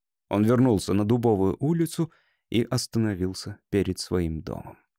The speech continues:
Снова почувствовал он, как воспоминания охватывают его. Он двинулся к дому по дорожке,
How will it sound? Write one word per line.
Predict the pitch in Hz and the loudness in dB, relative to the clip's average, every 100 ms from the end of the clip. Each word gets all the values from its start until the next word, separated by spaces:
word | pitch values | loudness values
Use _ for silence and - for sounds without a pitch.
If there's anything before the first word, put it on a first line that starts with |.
| _ _ _ _ | _ _ _ _
Снова | - 113 120 101 98 | -4 2 4 4 2
почувствовал | 117 113 143 - 110 113 113 | 0 2 -2 0 0 2 2
он, | 107 | 2
как | 120 - | -2 0
воспоминания | 127 - 123 127 147 165 131 110 - - _ | -2 0 -2 0 0 0 -2 -2 -6 -20 _
охватывают | 135 - 160 147 - 85 71 - | -6 -2 -2 -2 -2 -6 -6 -10
его. | - - - - _ _ _ | -14 -14 -16 -20 _ _ _
Он | 104 | 2
двинулся | 110 127 117 113 120 | 4 6 4 2 2
к | 110 | 2
дому | 113 117 104 | 2 2 2
по | 113 | 0
дорожке, | 110 131 175 - 151 | 0 2 0 -2 -6